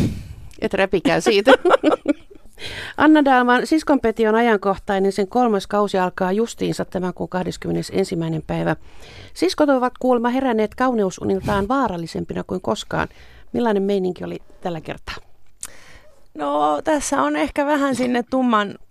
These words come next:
Speaker 2: huumorin, mustan huumorin puolelle nyt astuttu, että se on ehkä vähän hirtehisempi kausi kuin nämä aiemmat, että, että semmosia pikkusen kipeämpiä ja mustempia aiheita ehkä käsitellään kuin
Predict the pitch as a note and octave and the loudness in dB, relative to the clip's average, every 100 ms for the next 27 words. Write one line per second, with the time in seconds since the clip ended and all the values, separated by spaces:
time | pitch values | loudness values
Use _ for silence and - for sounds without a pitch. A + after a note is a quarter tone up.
0 | - - - - G#3+ G#3 G3 G3 G3+ G#3+ | -18 -18 -18 -4 0 2 2 0 0 0
1 | G#3+ A3 G3 G3+ F#3+ F#3 F#3 F#3+ G3+ F#3+ | 0 0 2 2 2 0 0 2 2 4
2 | F#3 F3+ G3 G3 G#3 G3 G#3 - D2 - | 2 -2 -2 0 -2 -2 -8 -8 -6 -6
3 | - G3 G3 G3+ G3+ F#3 G3+ G3+ G3+ F#3+ | -4 -6 -4 -4 -4 -4 -2 0 0 2
4 | A3+ G#3 - F#3 D#3+ G3+ F3 G3+ F#3+ F#3+ | 2 2 -2 -2 -4 -6 -2 0 0 0
5 | G3 G3+ F#3+ G3 F#3+ A#3 - - - - | 0 2 4 4 -2 -6 -6 -4 -4 -2
6 | - G3+ G3+ B3 C4+ - D4 - B3+ - | 0 0 0 -2 -6 -12 -10 -8 -8 -10
7 | - - - - - - _ - G3 F3+ | -20 -20 -20 -20 -20 -20 _ -12 -6 -4
8 | F#3+ F#3+ F3+ G3 F#3 A3 - F#3+ F#3+ E3+ | -4 -4 -4 -4 -2 -4 -6 -6 -4 -6
9 | - - - - G#3 G3 F3+ F3+ F#3 E3 | -8 -14 -14 -8 -4 0 0 -2 -4 -2
10 | F3 F#2 - - - - - - - - | 0 0 -2 -10 -16 -16 -16 -18 -20 -20
11 | - - G3+ F#3+ G#3 F#3 F3+ F#3 F#3 F3+ | -20 -8 -6 -4 -4 -4 0 2 2 0
12 | A#3 - - F#3+ A3+ A3 A#3 - - - | -2 -2 -4 -6 -6 -4 -4 -4 -2 -4
13 | - B3 | -6 -10